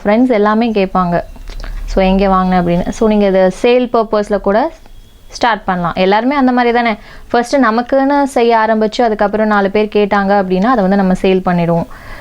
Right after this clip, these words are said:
டைம் இருந்து நீங்க வீட்ல இதை வந்து ஒரு பிஸ்னஸா கூட பண்ணலாம், நல்ல ஏர்னிங்ஸ் இருக்கும்.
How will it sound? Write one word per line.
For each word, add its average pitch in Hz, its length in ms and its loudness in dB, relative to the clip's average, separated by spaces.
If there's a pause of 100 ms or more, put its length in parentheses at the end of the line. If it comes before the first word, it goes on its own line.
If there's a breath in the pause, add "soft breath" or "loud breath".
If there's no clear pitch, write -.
(400 loud breath)
டைம் 240 300 2
இருந்து 226 380 4
நீங்க 214 200 2
வீட்ல 196 600 2 (260)
இதை 214 180 0
வந்து 214 160 2
ஒரு 202 140 2
பிஸ்னஸா 240 460 0
கூட 220 160 0
பண்ணலாம், 196 440 0 (140)
நல்ல 196 460 2
ஏர்னிங்ஸ் 220 260 0
இருக்கும். 208 340 -2